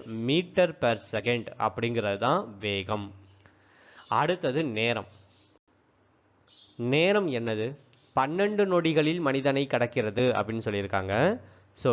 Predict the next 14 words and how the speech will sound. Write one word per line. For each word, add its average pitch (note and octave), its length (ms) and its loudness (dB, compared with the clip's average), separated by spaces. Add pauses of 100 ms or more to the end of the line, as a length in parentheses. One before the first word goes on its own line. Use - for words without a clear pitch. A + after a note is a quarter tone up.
வேகமானது A#2 760 0 (160)
பன்னெண்டு. G#2 560 -4 (920)
இப்ப C#3 220 0
இது A#2+ 240 0
எல்லாத்தையுமே B2+ 760 0 (280)
அந்த A2+ 260 -2
ஃபார்முலாவுல B2+ 840 0
அப்ளை B2 300 0
பண்ண G2 200 -4
போறோம். F#2+ 340 -6 (640)
இங்க B2+ 340 2
தூரமானது C3+ 840 2 (260)
எக்ஸ், G2+ 420 -4 (1120)
வேகமானது A#2+ 960 0